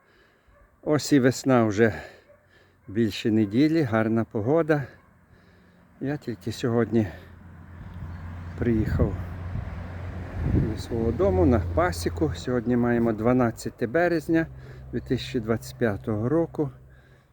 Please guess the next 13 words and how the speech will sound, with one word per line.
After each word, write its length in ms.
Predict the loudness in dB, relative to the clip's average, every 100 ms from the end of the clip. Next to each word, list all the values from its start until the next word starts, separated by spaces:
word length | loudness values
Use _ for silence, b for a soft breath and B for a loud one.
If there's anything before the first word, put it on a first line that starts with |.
| _
Це 360 | -8 -2 -2 -4 B B B B B B
предгір'я 580 | -6 -2 2 4 4 0
Карпат, 500 | -2 -8 -4 -4 -4
Буковина. 760 | -4 -6 -4 0 0 2 2 0 B _ _ b b b b b -20 -12
Е, 340 | -6 -4 -4 -6 B B B B
хочу 340 | -10 -10 -10
показати 680 | -10 -8 -8 -6 -8 -6 -8 -8 -16 B B B B B B
вам, 360 | -6 -2 0 -2 B B B -6
як 280 | -4 -4 -6 -20 -20 -20 -20 -18 -20 -20 -20 B B B B
пройшла 420 | -6 -6 0 0 2
зимівля 580 | 0 2 2 2 0
моєї 340 | 0 0 0 -4
пасіки, 680 | -4 -6 -4 -6 -4 -6